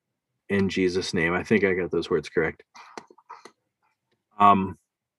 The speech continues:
man, I, I'll tell you, it's, it's the times when I'd wake up at four in the morning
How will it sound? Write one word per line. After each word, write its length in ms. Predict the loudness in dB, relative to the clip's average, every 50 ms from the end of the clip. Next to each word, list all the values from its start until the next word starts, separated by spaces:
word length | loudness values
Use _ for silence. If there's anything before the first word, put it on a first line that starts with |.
| _ _ -20 -20 -20 _ _ _ _ _ _ _ _ _ _ _ _ _ _ _ _ _ _ _ _ _ _ _ _ _ _ _ _ _ _ _ _ _ _ -20 -20 -20 -12 -4
man, 240 | 0 2 2 2 2
I, 280 | 2 0 0 0 0 -2 -2 -2 -6 -10 -14 -20 _ _ _ _ _ _ _ _ _ _ _ _ _ _ _ _ _ _ _ _ _ _ -20 _ _ _ -2 0
I'll 120 | 0 2
tell 180 | 4 6 8 8
you, 180 | 8 8 8
it's, 240 | 6 4 2 0 -2
it's 240 | -2 -2 -2 -2 -6
the 80 | -6
times 420 | -4 -2 0 0 2 0 0 0 -2
when 120 | 0 0
I'd 120 | 0 0 0
wake 300 | 2 2 2 2 2 -2
up 160 | -4 -2 -4
at 120 | -6 -8
four 260 | -4 -2 0 0 0
in 60 | -2 -4
the 80 | -6
morning 440 | -8 -8 -8 -8 -8 -10 -10 -12